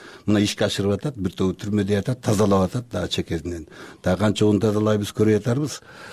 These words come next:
Э, ишке ашырат деп ойлойм. Э, эгер ошондой чындап ою болсо. Бирок президентте эмне жок колунда? Тазалайм десе, алты жылдан бери командасы менен өкмөттү да башкарып отурат,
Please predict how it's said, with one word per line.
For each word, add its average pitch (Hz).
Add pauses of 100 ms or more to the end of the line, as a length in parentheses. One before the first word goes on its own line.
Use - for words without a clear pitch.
(340)
Э, 87 (400)
ишке 117
ашырат 113
деп 113
ойлойм. 139 (640)
Э, 95 (200)
эгер 101
ошондой 104
чындап 110
ою 95
болсо. 80 (380)
Бирок 143 (680)
президентте 147
эмне 165
жок 113
колунда? 80 (180)
Тазалайм 151
десе, 135
алты 127
жылдан 120
бери 120 (240)
командасы 123
менен 92
өкмөттү 127
да 127
башкарып 90
отурат, -